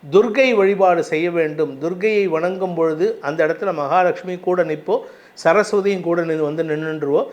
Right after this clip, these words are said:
இவா மூணு பேர்த்தையும் வழிபாடு, அதாவது மும்மூர்த்திகளின்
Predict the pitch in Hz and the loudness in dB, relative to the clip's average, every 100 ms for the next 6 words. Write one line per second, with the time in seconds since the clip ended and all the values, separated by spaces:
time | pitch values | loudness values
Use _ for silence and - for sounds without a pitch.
0 | - - - 151 151 143 240 302 262 233 | -12 -10 0 4 4 4 2 4 4 4
1 | 233 226 185 175 202 190 147 147 - 156 | 4 0 2 2 4 4 2 0 -2 4
2 | 180 202 277 - - 151 170 233 247 269 | 6 4 0 -8 -14 -4 0 2 4 2
3 | 269 254 226 214 180 | 2 2 2 2 0